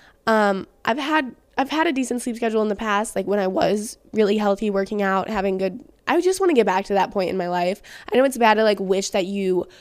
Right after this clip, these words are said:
were, like, it's never good to, like, compare yourself or, like, wanna be a past version of yourself, because obviously I've grown so much from then to now. But I've grown, yes, but I haven't grown in all ways positively.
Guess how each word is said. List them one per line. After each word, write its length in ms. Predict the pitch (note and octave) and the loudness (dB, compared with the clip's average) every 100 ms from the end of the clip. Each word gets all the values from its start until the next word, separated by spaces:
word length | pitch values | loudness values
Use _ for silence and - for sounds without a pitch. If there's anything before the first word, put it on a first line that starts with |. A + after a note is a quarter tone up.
| - - - | -20 -18 0
were, 380 | A3 G3+ E3+ - - _ - | 4 6 4 -2 -16 _ -2
like, 260 | G#3+ - - - - _ - | 0 -2 -8 -20 -20 _ -4
it's 140 | B3+ | 0
never 180 | C#4+ C4+ | 2 2
good 80 | B3 | 4
to, 80 | B3 | 4
like, 120 | A3+ | 4
compare 300 | A3+ A#3 G#3+ | 0 0 2
yourself 400 | G#3 G#3+ A3 G#3+ | 2 2 -2 0
or, 40 | |
like, 140 | G3+ F#3+ | -2 -2
wanna 300 | F#3 G3 G3 | 0 0 0
be 160 | G3 | 0
a 60 | F#3+ | 0
past 340 | - F#3+ F#3 | -2 -6 -4
version 300 | - F#3 G3 | -4 -2 -2
of 80 | G3 | -2
yourself, 400 | G#3 G#3+ G#3 G#3+ | -4 -2 -2 -2
because 200 | G3 G3 | -4 -2
obviously 520 | G3 F#3 F#3+ - F#3+ | -2 0 -2 -2 -2
I've 120 | F#3+ | -2
grown 240 | F#3 F3+ F#3 | -2 -4 -4
so 140 | - | -2
much 180 | F#3 F#3+ | -2 -2
from 200 | F#3+ G3 | -4 -2
then 240 | F#3 F3+ | -2 -4
to 100 | G3 | -4
now. 320 | F#3+ F#3 - F#3+ - - - | -4 -2 -2 -4 -10 -10 4
But 440 | G#3 F#3+ E3 - _ | 6 6 2 -4 _
I've 240 | - G#3 G3+ | 2 2 0
grown, 560 | C4 D#4 E4 C#4 B3 | -2 2 4 4 2
yes, 440 | G#3 G3+ F#3 G3 - | 2 0 0 -2 0
but 120 | A3 | 2
I 40 | |
haven't 260 | G3+ G3+ G3+ | 4 4 2
grown 640 | G3 G3 G3 F#3+ F#3+ F3+ - _ - | 2 2 4 2 0 -2 -8 _ -2
in 140 | A3+ G3 | 0 2
all 360 | G#3 A3 A3 A3+ | 8 10 10 10
ways 380 | G3+ F3 F3+ F3 | 6 4 0 -2
positively. 840 | - F3+ F3 E3+ E3+ F3 F3+ F#3+ | 0 0 0 -2 -2 0 2 2